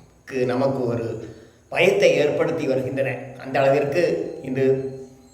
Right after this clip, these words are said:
பல வழிகளில் எப்படியாக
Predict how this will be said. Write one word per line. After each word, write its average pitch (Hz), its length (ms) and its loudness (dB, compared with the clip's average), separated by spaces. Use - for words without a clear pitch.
பல 147 220 2
வழிகளில் 160 840 2
எப்படியாக 160 840 4